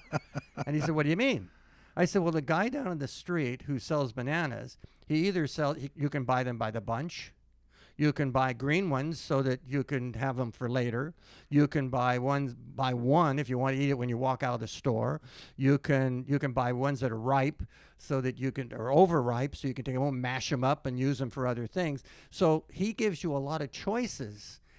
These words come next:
and different ways that, that he ca-, that he sells the bananas. All you do is you open your, your garage every day and leap out of the way, so you hope you don't get run over by somebody coming into park.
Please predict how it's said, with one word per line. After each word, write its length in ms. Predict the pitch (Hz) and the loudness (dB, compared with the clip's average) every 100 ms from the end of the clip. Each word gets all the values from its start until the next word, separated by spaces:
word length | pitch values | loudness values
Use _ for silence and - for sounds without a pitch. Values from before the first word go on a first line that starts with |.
| - | -14
and 120 | 135 131 | -8 -4
different 360 | 185 190 170 | -2 -2 -4
ways 480 | 139 175 180 165 143 | -2 0 0 -2 -4
that, 280 | 139 135 - | -6 -8 -6
that 160 | 143 131 | -8 -6
he 180 | 156 | -6
ca-, 220 | - 151 139 | -4 -8 -6
that 160 | 135 135 | -6 -6
he 100 | 135 | -6
sells 460 | - 190 220 170 | -2 0 0 0
the 80 | 139 | -2
bananas. 640 | 127 117 110 101 - - - - _ _ _ _ _ _ _ - | -4 -4 -8 -12 -20 -20 -20 -20 _ _ _ _ _ _ _ 0
All 160 | 156 | 2
you 240 | 143 214 214 | 4 2 2
do 300 | 143 135 156 | 4 4 2
is 200 | 147 127 | 0 0
you 180 | 151 151 | 2 2
open 280 | 156 156 | 2 0
your, 160 | 143 127 117 - 147 | 0 -2 -6 -16 -8
your 320 | 139 127 123 | -4 -4 -6
garage 540 | 127 127 170 196 180 | -6 -2 0 0 0
every 220 | 143 127 | -2 -2
day 200 | 120 139 | -2 -2
and 140 | 143 131 | -2 -2
leap 280 | 156 175 151 | -2 0 0
out 200 | 143 139 | 2 0
of 120 | 120 | -2
the 80 | 127 | -2
way, 280 | 165 170 | -2 -2
so 220 | 156 139 127 | -2 -4 -4
you 120 | 131 | -2
hope 240 | 131 143 | -2 -2
you 80 | 135 | -2
don't 140 | 139 | -2
get 100 | 131 | -4
run 200 | 127 131 | -4 0
over 280 | 143 185 147 | 0 2 0
by 160 | 127 131 | -2 -4
somebody 400 | - 135 135 135 | -4 -6 -4 -6
coming 300 | - 131 135 | -6 -6 -6
into 160 | 143 | -6
park. 420 | - 220 185 - | 0 2 2 0